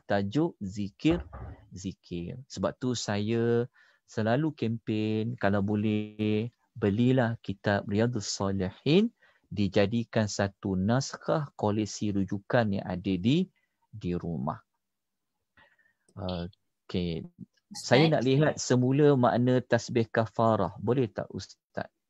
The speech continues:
Speaker 1: Ada nota ke tak ada nota ni? Ada nota tak yang bertanya tadi? Nak lihat tasbih kafarah. Dekat nota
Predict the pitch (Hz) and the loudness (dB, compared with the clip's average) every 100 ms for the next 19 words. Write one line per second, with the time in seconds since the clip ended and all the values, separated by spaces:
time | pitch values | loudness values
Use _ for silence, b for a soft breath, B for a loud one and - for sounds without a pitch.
0 | _ 113 143 151 147 190 190 147 110 107 | _ 2 4 2 4 2 2 0 2 2
1 | 123 135 156 120 92 - _ _ _ _ | 0 0 0 2 -2 -10 _ _ _ _
2 | _ _ _ _ _ _ - 123 156 170 | _ _ _ _ _ _ -4 2 2 4
3 | 110 95 - 107 104 104 104 101 98 90 | 2 4 -2 -2 -2 0 0 0 -2 -4
4 | 87 87 101 _ _ 98 98 113 - 104 | -6 -6 -10 _ _ -2 0 0 0 -4
5 | 101 - 95 98 104 120 131 143 | -4 -4 -2 -2 0 0 0 2